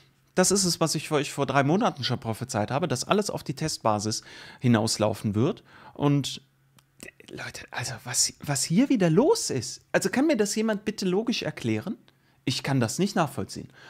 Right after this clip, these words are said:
Auf der anderen Seite interessant, dass es auf einmal jetzt aber hier heißt von Herrn Söder auch noch,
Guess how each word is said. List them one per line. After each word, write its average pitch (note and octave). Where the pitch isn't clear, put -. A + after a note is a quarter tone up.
Auf G3+
der -
anderen A#3+
Seite A#3+
interessant, A3
dass G3+
es A3
auf -
einmal F3+
jetzt E3+
aber D3+
hier A#2+
heißt A2
von G#3+
Herrn G#3+
Söder G#3+
auch -
noch, F3